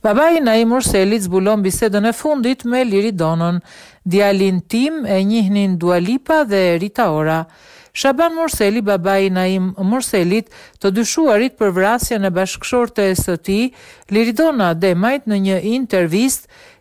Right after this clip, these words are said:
ka rikonfirmuar takimin me djalin e tij në burg dhe ka hedhur poshtë aludimet mbi jetën e shfrenuar të të birit. Murseli u shpreh se Naimi nuk ka pasur asnjë borxh dhe se në Suedi jetonte në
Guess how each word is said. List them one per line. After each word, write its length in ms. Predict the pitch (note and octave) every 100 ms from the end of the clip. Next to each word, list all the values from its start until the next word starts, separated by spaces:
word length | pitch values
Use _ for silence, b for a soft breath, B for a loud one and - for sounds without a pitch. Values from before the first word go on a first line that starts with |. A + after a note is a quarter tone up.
| -
ka 260 | A3+ A3
rikonfirmuar 840 | B3 D4+ F4 E4 D#4+ C#4+ G3 E3 E3+
takimin 600 | G#3 G#3+ D#4+ D#4 A3+ G3
me 140 | F#3+
djalin 460 | E3+ G3 C4 C4 G3+
e 60 | F#3+
tij 160 | G3+
në 100 | A3
burg 320 | A3+ G3+ A3 F#3+
dhe 240 | F3+ G3
ka 160 | F#3+ G3
hedhur 280 | B3 A3 F3+ -
poshtë 320 | B3 C4 G3
aludimet 580 | G3+ A3 F#3 F3+ G#3+ A3 B B B B
mbi 180 | G3 G#3 A#3+
jetën 360 | D#4 E4+ D4+
e 140 | A3+ A3
shfrenuar 640 | - B3 B3 G3 F#3+ G#3+ G#3+
të 80 | F#3 F3
të 60 | F#3
birit. 340 | E3+ E3 F3 - B B B
Murseli 540 | - D#4 - A#3 A3+ G3
u 60 |
shpreh 380 | F#3 - G#3+ C4
se 260 | C4+ A3 F#3+
Naimi 500 | G#3 A3 F#3+ G3 A3+
nuk 200 | G3 F3+
ka 80 | F#3+
pasur 460 | F3+ B3+ C4 - F#3+
asnjë 360 | G#3 A3+ A#3+ G#3+
borxh 440 | E3+ E3+ E3+ - B B B
dhe 180 | - C4
se 180 | - A#3+
në 140 | G3
Suedi 420 | F#3+ G3 F3+ E3+ C#4
jetonte 540 | G3+ F#3+ B3 G3+ G#3+ C4
në 220 | A3+ G3